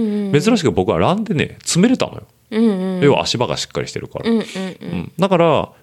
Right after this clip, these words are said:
Speaker 2: 踏まれるとこ踏まれても、そういうところでちょっと詰めれたんだよね。
Speaker 1: うん。
Speaker 2: で、あ、これはちょっとつかず離れずだなと思って、でも十八秒から二十秒ぐらい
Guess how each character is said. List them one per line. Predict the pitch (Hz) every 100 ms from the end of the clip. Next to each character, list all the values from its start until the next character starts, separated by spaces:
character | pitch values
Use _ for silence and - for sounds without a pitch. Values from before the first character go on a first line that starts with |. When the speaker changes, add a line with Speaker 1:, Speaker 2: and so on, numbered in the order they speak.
| _ _
Speaker 2:
踏 | - 170
ま | 196
れ | 214
る | 214
と |
こ | 202
踏 | 117
ま | 101
れ | 95
て | -
も、 | 92 113 78 -
そ | - 147
う |
い |
う | 147
と |
こ | -
ろ | 92
で | 92
ち |
ょ | -
っ |
と | -
詰 | - 95
め | 90
れ |
た | -
ん | 69
だ | -
よ |
ね。 | 92
Speaker 1:
う | 131
ん。 | 214 196 180 175 160 156 - - - _
Speaker 2:
で、 | -
あ、 |
こ | - 180 - - 254
れ |
は | 277
ち | 269
ょ |
っ | -
と | - - -
つ | -
か | 202
ず | 196 196
離 | 190 185
れ | 190
ず | 135
だ | 92
な | 71 71 - _ _ _ _ _
と | 110
思 | 92
っ |
て、 | - -
で | 85
も | 127 101
十 | 117
八 | 131 131 131
秒 | 80
か |
ら | 71
二 | 78
十 | 85
秒 | 110
ぐ | 95
ら |
い | 65